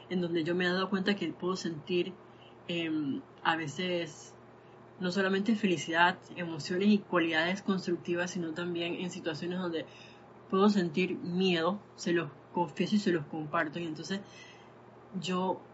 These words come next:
en ese momento también toco mi corazón y, y me digo, "Oye, estoy acelerada por algo". Respira, respira, respira. Eh, en el caso de,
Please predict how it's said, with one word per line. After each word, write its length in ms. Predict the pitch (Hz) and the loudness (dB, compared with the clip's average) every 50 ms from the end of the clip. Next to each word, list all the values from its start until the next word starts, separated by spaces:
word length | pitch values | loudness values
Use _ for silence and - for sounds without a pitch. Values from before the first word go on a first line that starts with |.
| - - | -8 -4
en 140 | 190 180 | -2 -2
ese 180 | 185 185 190 240 | 0 2 4 4
momento 280 | 226 202 185 190 196 202 | 6 6 4 2 2 2
también 500 | 208 190 180 175 180 185 196 214 220 214 - - - - - - - - - - | 2 2 2 2 0 2 2 2 2 2 -2 -10 -20 -20 -20 -20 -20 -20 -10 -8
toco 180 | 196 - - | -4 2 4
mi 120 | 208 202 185 | 4 4 4
corazón 320 | - 175 165 147 175 190 185 | 2 0 -2 -2 -2 -2 -2
y, 40 | 180 | -2
y 100 | - 180 | -2 -2
me 140 | 180 175 | -2 -2
digo, 220 | 175 175 170 175 160 | -2 -2 -2 -2 -2
"Oye, 320 | 170 190 185 180 165 156 139 - - - - - - - - | -2 -2 -2 -2 -4 -6 -8 -10 -14 -20 -20 -20 -18 -16 -16
estoy 220 | - - 202 190 | -6 -4 -2 -2
acelerada 520 | 196 196 - 175 165 160 160 160 165 165 156 - - | 0 0 0 0 0 0 -2 -2 -4 -4 -6 -10 -12
por 120 | - 160 165 | -8 -6 -6
algo". 260 | 165 160 160 156 156 151 - - - - - - - - - - - | -4 -4 -6 -6 -8 -10 -14 -18 -20 -20 -20 -20 -20 -20 -20 -14 -10
Respira, 640 | 175 170 139 - - - 196 185 180 175 175 180 180 - - | -8 -8 -8 -10 -2 0 0 0 2 0 -2 -4 -6 -8 -12
respira, 480 | 156 135 - - 185 175 175 170 170 | -14 -14 -8 -6 -4 -4 -4 -6 -8
respira. 600 | 165 - - - - - 185 175 165 165 165 165 - - - - - - - - - - - - - - - | -8 -10 -14 -10 -4 -2 0 0 0 -2 -4 -6 -10 -16 -20 -20 -20 -20 -20 -20 -20 -20 -20 -20 -20 -12 -8
Eh, 420 | 180 175 170 165 165 156 156 156 151 143 131 - - - | -6 -4 -4 -4 -4 -4 -6 -4 -6 -6 -8 -10 -8 -4
en 100 | 190 180 | -2 -2
el 180 | 175 170 160 | 0 0 2
caso 240 | - 180 175 - 208 | 2 2 4 4 4
de, 180 | 202 196 180 | 4 4 4